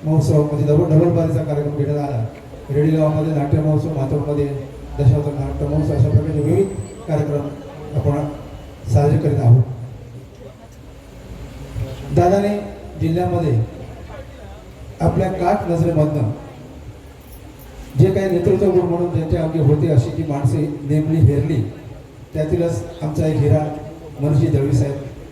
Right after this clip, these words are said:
आत्ता मगाशी भाईराणे म्हणाले की रेडी गावाच्या विकासासाठी त्यांचं भरीव योगदान आहे.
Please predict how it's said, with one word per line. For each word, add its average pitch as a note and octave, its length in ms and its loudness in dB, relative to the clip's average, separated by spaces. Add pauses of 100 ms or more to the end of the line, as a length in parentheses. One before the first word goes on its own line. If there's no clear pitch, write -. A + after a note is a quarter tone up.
(680)
आत्ता - 180 4
मगाशी D3+ 380 4 (380)
भाईराणे D3 300 4
म्हणाले D3 540 0 (680)
की D#3 320 4
रेडी D#3 200 4
गावाच्या D#3+ 340 4
विकासासाठी D3+ 640 2
त्यांचं D3 300 -2
भरीव D3 240 4
योगदान C#3+ 260 2
आहे. C#3 160 -2